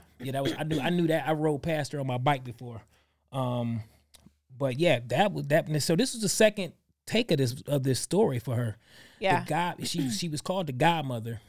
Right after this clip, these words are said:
Speaker 1: um, in, amongst her, her circles. And, um, what's the other girl? What's our girl?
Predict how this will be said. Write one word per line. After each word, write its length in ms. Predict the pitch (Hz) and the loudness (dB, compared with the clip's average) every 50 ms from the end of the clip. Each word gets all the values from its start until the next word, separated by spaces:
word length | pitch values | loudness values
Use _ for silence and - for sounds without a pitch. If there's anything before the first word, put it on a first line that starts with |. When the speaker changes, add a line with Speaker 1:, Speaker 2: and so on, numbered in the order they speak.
| - - - _ _ _ _ _ - | -20 -20 -20 _ _ _ _ _ -6
Speaker 1:
um, 440 | 123 127 127 127 120 117 120 123 - | -4 -2 0 0 0 0 -2 -4 -6
in, 180 | - 127 127 120 - | -6 -6 -6 -4 -4
amongst 440 | 135 135 127 127 127 120 107 - - | -2 -2 0 0 0 -2 -2 -2 -2
her, 160 | 127 123 113 | -2 -2 -2
her 140 | - 127 113 | -2 -2 -2
circles. 540 | - - 151 151 143 - 120 120 113 - - - - - - - - _ - - - | 0 2 2 2 2 0 -4 -4 -4 -6 -8 -12 -20 -20 -20 -20 -20 _ -20 -12 -6
And, 360 | - 123 127 123 120 117 113 | -4 -2 0 0 0 0 0
um, 420 | 123 120 113 113 113 113 120 117 123 127 - - - _ _ _ _ _ _ _ _ _ _ _ _ _ - - _ | 0 0 0 0 -2 -4 -6 -10 -12 -16 -18 -20 -20 _ _ _ _ _ _ _ _ _ _ _ _ _ -20 -18 _
what's 180 | - 139 123 | -12 -10 -8
the 100 | - 131 | -6 -6
other 80 | 120 113 | -6 -6
girl? 240 | 113 117 127 127 131 | -6 -6 -6 -6 -6
What's 160 | 135 127 - | -6 -6 -4
our 100 | 131 127 | -4 -4
girl? 300 | 120 123 123 117 110 104 | -2 -2 -2 -2 -4 -6